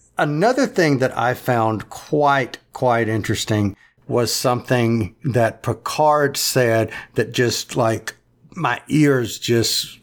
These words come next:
loved, which was a quote that he said, which was, "We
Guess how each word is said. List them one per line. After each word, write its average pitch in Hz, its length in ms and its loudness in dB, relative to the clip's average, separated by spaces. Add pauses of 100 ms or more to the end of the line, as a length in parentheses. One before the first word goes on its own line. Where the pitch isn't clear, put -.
loved, 127 720 2 (240)
which 139 280 0
was 120 520 0
a 135 100 0
quote - 480 -2
that 117 140 0
he 110 140 -2
said, 107 480 0
which 143 340 -2
was, 123 500 0 (340)
"We 131 240 2